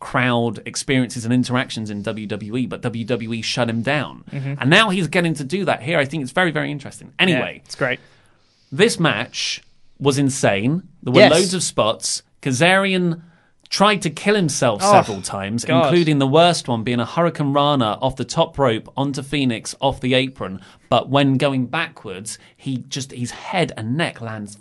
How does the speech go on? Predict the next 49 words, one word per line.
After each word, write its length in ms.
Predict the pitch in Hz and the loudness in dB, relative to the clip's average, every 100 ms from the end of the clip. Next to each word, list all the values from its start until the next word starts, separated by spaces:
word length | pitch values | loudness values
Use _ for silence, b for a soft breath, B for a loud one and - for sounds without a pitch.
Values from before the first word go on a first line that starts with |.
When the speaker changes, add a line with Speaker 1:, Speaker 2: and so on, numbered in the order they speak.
| _ - | _ 0
Speaker 1:
firmly 360 | 185 175 131 | 2 2 0
on 120 | 120 | -2
the 80 | 107 | -2
apron. 460 | 113 117 - - - _ _ _ _ | -6 -8 -14 -20 -20 _ _ _ _
Speaker 2:
Bonk. 360 | 147 117 - - - | 0 0 -4 -16 -12
Speaker 1:
Looked 280 | 127 143 143 - | -6 -6 -8 -8
awful. 560 | 180 196 196 151 - 139 | -2 0 0 -2 -10 -10
Speaker 2:
Yeah, 280 | 120 117 - - | -6 -6 -8 -10
it, 160 | 147 156 | -4 0
and 120 | 147 | 2
then 160 | 143 | 2
Phoenix 360 | 135 160 151 131 | 2 2 2 -2
just 160 | 151 - | -4 -2
kinda 220 | 143 135 | 0 0
had 160 | 131 135 | -2 -4
to 80 | |
jump 460 | 127 147 139 - - - _ _ _ - | -2 0 0 -6 -18 -20 _ _ _ 0
off 200 | 151 143 | 0 0
from 540 | - - - 156 139 | -12 -20 -8 -6 -2
that. 300 | 135 147 - - | 2 2 0 -6
It 240 | 117 135 | -4 -2
Speaker 1:
Mm. 20 | |
Speaker 2:
wasn't 300 | 139 151 143 | 0 0 0
really 360 | 143 143 143 139 | -2 0 2 2
a 40 | |
Hurricane 300 | 131 131 135 | 2 0 -2
Rana. 200 | 135 123 | -2 -2
He 60 | 120 | -4
just 160 | 131 - | -6 -6
kinda 160 | 123 | -6
self-powerbombed 920 | - - 139 135 - 147 139 131 113 117 | -6 -2 0 -2 -2 2 2 2 -2 -6
himself. 580 | 113 123 110 - - _ | -6 -6 -8 -10 -20 _
Speaker 1:
But 300 | 135 196 196 | -2 0 2
then 220 | 269 302 269 - | 2 2 0 -4
the 140 | 220 | -4
Lucha 340 | 214 269 - - | 0 0 0 2
Bros 260 | 208 185 | 2 2
seemingly 440 | - 208 190 175 156 | 0 2 2 2 2
had 220 | 156 151 | 2 0
it 100 | 127 | 2
won 260 | 131 120 | 4 4
after 260 | 127 135 131 | 4 0 -4
Pentagon 500 | 147 139 - 131 123 | -2 -2 0 0 0
powerbombed 720 | - - 180 160 131 131 120 | -2 -2 2 2 2 2 0
Kaz 420 | - 160 143 151 | -2 -4 -4 -4
through 140 | - - | -2 -2
a 40 | |
table 440 | - 143 131 117 113 | -2 -4 -2 -2 -4
outside. 880 | 101 - - 160 139 90 82 101 | -6 -8 -2 2 2 0 -8 -12